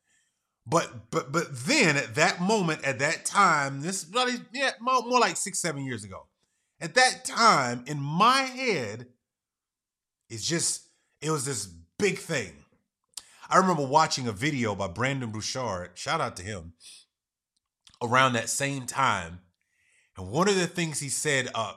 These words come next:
it was a video, I'll never forget this. It was a video about, um, how to get a hundred thousand dollar a year job. It's literally what the video was about. And I remember watching it, and I went, "Huh, what a concept."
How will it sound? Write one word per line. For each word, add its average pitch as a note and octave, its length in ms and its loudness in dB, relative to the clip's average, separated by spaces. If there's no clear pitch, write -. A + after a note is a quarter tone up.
it - 80 -8
was B2+ 180 -4
a A#2 60 -4
video, F3+ 540 2
I'll C3 200 -2
never D#3+ 200 -2
forget C3+ 360 -8
this. F#2+ 320 -10
It D#3+ 80 -2
was D#3+ 180 0
a D3 60 -2
video E3+ 520 0
about, A2+ 600 0
um, B2 220 2
how D#3 280 2
to F#3 60 0
get D3+ 220 -2
a C#3+ 60 0
hundred C3+ 300 -4
thousand B2 380 -2
dollar A2+ 260 -2
a A2 60 -8
year G2+ 180 -8
job. E3+ 280 -2
It's - 160 -6
literally G#3 500 4
what E3 260 0
the C#3+ 80 -10
video C3 300 -2
was F#2+ 200 -8
about. D2+ 320 -16
And D#3+ 120 4
I F3 60 10
remember F3+ 420 4
watching D#3 560 0
it, F#2+ 240 -8
and D#3 160 2
I D3+ 100 8
went, C#3+ 440 -2
"Huh, C#3 480 2
what F3 140 -2
a - 40 -12
concept." D#3+ 800 -2